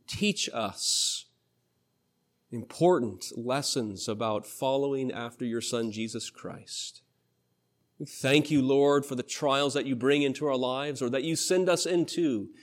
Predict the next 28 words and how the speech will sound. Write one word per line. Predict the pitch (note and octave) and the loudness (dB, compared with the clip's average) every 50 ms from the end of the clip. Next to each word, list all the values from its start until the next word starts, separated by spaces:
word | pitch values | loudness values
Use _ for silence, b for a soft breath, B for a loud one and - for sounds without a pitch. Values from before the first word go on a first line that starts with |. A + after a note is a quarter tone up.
| B B B | B B B
according | D3 - D#3 D#3+ D#3 D3 C#3+ | -2 2 4 4 6 6 4
to | B2+ | 2
your | D3 D3 | 0 0
providence. | C#3 D3 - E3 D3+ D#3 C#3+ C#3 A#2 G#2+ G2+ G2+ - - - - - - - - _ _ _ _ _ _ _ _ _ _ _ _ _ _ _ _ _ _ _ _ _ _ _ _ _ _ _ _ _ _ _ _ _ _ _ _ _ _ _ _ _ _ | -2 -2 -2 0 0 0 0 -2 -2 -4 -6 -8 -12 -12 -10 -8 -8 -8 -8 -12 _ _ _ _ _ _ _ _ _ _ _ _ _ _ _ _ _ _ _ _ _ _ _ _ _ _ _ _ _ _ _ _ _ _ _ _ _ _ _ _ _ _
Lord, | - A#2 A#2 A#2 | -12 -8 -6 -4
we | G#2+ A2+ | -4 -4
thank | A2 - C3 B2+ B2+ A#2+ B2 | -4 0 0 2 2 2 0
you | A#2 | -4
for | A2 - - C3 | -4 -2 0 0
your | A2 G#2+ A2 G#2+ G2+ - B B B B B B | 0 0 0 -2 -4 -6 B B B B B B
word, | - A2+ A2+ B2+ C#3 C3+ B2 A#2 A2 G2 F#2 - - - _ _ _ _ _ _ _ _ _ _ _ _ _ _ _ _ | -6 0 2 4 6 6 6 4 2 0 -4 -8 -16 -20 _ _ _ _ _ _ _ _ _ _ _ _ _ _ _ _
that | - B2+ A#2 | -8 -4 0
word | C#3+ C#3 C3+ A#2 | 2 4 4 4
spoken | - - - - - C#3 C3+ C3+ C3+ - C3+ B2 A2 | 4 2 0 0 2 4 4 4 4 2 0 -4 -4
to | - - C#3+ B2 A2+ | -4 -4 -4 -2 -2
us, | G#2 G2+ - - - - - - - _ _ _ _ _ _ _ _ _ - | -4 -4 -6 -6 -6 -6 -8 -10 -12 _ _ _ _ _ _ _ _ _ -18
that | - G#2+ A#2+ B2+ | -14 -10 -8 -4
gives | A2+ C3 C#3+ B2+ C3+ | 0 0 2 2 2
us | B2+ - - | 2 2 2
assurance | A#2+ - - - - D#3+ D3+ C#3 B2+ A#2 G#2+ - - | 0 0 0 2 2 4 4 4 4 2 -2 -6 -10
and | A2+ G#2 | -10 -10
strengthens | - - - - C#3+ C3 C3 B2 B2+ B2 A2+ G2+ F#2+ A2 | -10 -8 -4 0 2 2 2 2 0 -4 -8 -6 -6 -8
us. | G2+ G2+ - - | -8 -8 -6 -8
We | B2+ | -8
thank | A2+ - D#3+ D#3+ E3 D#3+ D#3+ | -2 4 6 6 6 6 6
you, | D#3 | 4
Lord, | C3 C3+ C#3 C#3 C#3 C3+ | 4 6 6 6 6 6
that | - B2+ B2+ B2 A#2 - | 4 2 2 2 0 -2